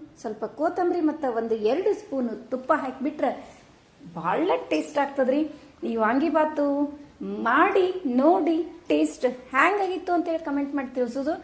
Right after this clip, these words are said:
ಮರಿಬೇಡ್ರಿ. ಮತ್ತ್ ನಾ ಇದ್ರೊಳಗೆ ಬ್ಯಾರೆ ಯಾವ್ದೋ ವೆಜಿಟೇಬಲ್ಸ್ ಆ್ಯಡ್ ಮಾಡಿಲ್ರಿ, ಮತ್ತ ಬರೇ ಬದನಿಕಾಯಿ ಅಷ್ಟ ಯೂಸ್ ಮಾಡೀನ್ರಿ. ನೀವು ಬೇಕಂದ್ರೆ ಇನ್ನೂ ಒಂದ್ ಸೂಡು ಮೆಂತೆ ಪಲ್ಯ ಹಾಕ್ತಿದ್ರೆ ಹಾಕ್ರಿ, ಚಂದಾಗಿ ಆರಿಸಿ. ಎಲ್ಲ ಈಗೆಲ್ಲ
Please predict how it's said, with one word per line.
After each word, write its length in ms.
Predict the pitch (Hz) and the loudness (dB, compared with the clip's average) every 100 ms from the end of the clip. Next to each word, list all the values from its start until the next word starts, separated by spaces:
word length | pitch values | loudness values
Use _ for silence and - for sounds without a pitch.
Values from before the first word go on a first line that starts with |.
| - - - | -14 -14 0
ಮರಿಬೇಡ್ರಿ. 380 | 262 311 330 320 | 2 4 4 4
ಮತ್ತ್ 240 | 339 320 | 4 4
ನಾ 60 | 359 | 2
ಇದ್ರೊಳಗೆ 500 | 339 277 320 320 254 311 - - - | 2 6 6 6 4 0 -6 -16 0
ಬ್ಯಾರೆ 360 | 226 220 254 359 | 6 8 8 8
ಯಾವ್ದೋ 440 | 349 226 226 226 330 381 | 6 6 6 10 12 12
ವೆಜಿಟೇಬಲ್ಸ್ 640 | 359 294 370 359 370 - | 6 0 -2 0 0 6
ಆ್ಯಡ್ 240 | 339 320 339 | 8 8 8
ಮಾಡಿಲ್ರಿ, 340 | 339 339 302 | 4 6 6
ಮತ್ತ 320 | 370 523 - 330 185 - - - - | 6 2 2 2 2 -2 -16 -20 -10
ಬರೇ 400 | 196 220 220 269 370 415 415 - - - - 180 | 0 2 6 8 8 4 0 -6 -16 -20 -18 -4
ಬದನಿಕಾಯಿ 560 | 196 226 320 - 359 359 | -2 4 4 6 6 6
ಅಷ್ಟ 420 | - 196 180 262 339 | 0 -6 -2 4 4
ಯೂಸ್ 280 | 349 339 | 6 4
ಮಾಡೀನ್ರಿ. 460 | 320 311 302 277 160 - - - - - - - _ _ 285 | 4 6 4 2 -2 -6 -16 -20 -20 -20 -20 -20 _ _ 2
ನೀವು 140 | 359 | 4
ಬೇಕಂದ್ರೆ 800 | 220 285 - 381 381 320 311 311 | 6 6 6 4 6 6 6 2
ಇನ್ನೂ 160 | 247 311 | 2 6
ಒಂದ್ 300 | 320 311 311 | 6 6 4
ಸೂಡು 360 | 311 320 311 | 2 4 6
ಮೆಂತೆ 440 | 302 226 233 269 392 | 6 4 0 0 -2
ಪಲ್ಯ 260 | 392 370 | 0 2
ಹಾಕ್ತಿದ್ರೆ 480 | 349 349 359 349 370 | 4 2 -2 0 0
ಹಾಕ್ರಿ, 380 | 311 320 320 190 165 - - - 170 175 | 2 0 2 -2 -2 -10 -20 -14 -10 -6
ಚಂದಾಗಿ 380 | 254 294 302 285 | 0 4 4 6
ಆರಿಸಿ. 480 | 262 233 285 302 302 | 6 8 6 4 2
ಎಲ್ಲ 240 | 285 254 277 | 4 6 6
ಈಗೆಲ್ಲ 300 | 269 240 | 6 6